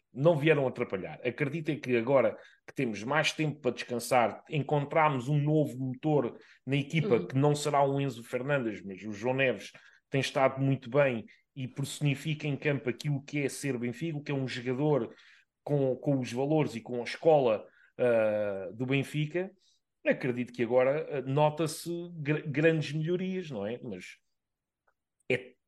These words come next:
Speaker 1: é tudo um resultado de, de circunstâncias e, e, e que nós não tivemos no passado. Não, infelizmente. O plantel é curto, ah,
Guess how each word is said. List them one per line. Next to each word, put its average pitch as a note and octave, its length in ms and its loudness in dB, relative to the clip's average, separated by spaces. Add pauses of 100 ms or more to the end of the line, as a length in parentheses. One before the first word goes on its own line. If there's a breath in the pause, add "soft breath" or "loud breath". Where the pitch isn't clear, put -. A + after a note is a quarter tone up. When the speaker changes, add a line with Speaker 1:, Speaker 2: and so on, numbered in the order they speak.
(280)
Speaker 1:
é F3 120 2
tudo F3+ 320 -2
um D#3+ 40 -2
resultado C#3+ 640 0
de, B2+ 320 0 (220 loud breath)
de B2+ 100 -2
circunstâncias G3 920 -4
e, A#3 400 -2 (160)
e, F#3 640 -4
e D#3+ 60 -12
que D3+ 120 -6
nós F#3 240 0
não G3 120 -2
tivemos G3+ 280 -4
no G#3+ 100 -8
passado. C#4+ 380 -4 (160)
Não, A#2 400 -4
infelizmente. A#2+ 600 -6 (300)
O A#2 140 -6
plantel C3 420 -2
é C#3+ 60 -2
curto, A#3+ 400 -6 (600 soft breath)
ah, D3 260 2